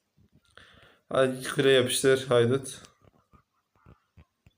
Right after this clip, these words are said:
Şöyle bir avcı atalım sağ arkadan.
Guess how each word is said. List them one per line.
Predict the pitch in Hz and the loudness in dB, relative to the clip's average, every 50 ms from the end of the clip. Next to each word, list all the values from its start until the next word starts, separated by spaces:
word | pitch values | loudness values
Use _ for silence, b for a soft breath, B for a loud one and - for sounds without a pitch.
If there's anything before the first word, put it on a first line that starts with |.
| _ _ - _ _ _ _ _ _ _ _ - - - - _ _ _ _ _ _ _ _ - - _ _ _ _ _ b b b b b b b b b b b b | _ _ -20 _ _ _ _ _ _ _ _ -20 -20 -20 -20 _ _ _ _ _ _ _ _ -20 -20 _ _ _ _ _ b b b b b b b b b b b b
Şöyle | - - - 139 127 123 | -12 -6 -2 0 2 4
bir | 123 | 6
avcı | 123 123 120 113 127 | 6 6 6 4 4
atalım | 127 120 117 123 113 113 | 2 2 2 2 2 2
sağ | 113 - 120 117 | 2 2 2 4
arkadan. | 113 113 113 113 113 - 123 117 120 131 139 - - - | 4 4 2 0 -2 -2 0 0 0 0 -2 -8 -14 -20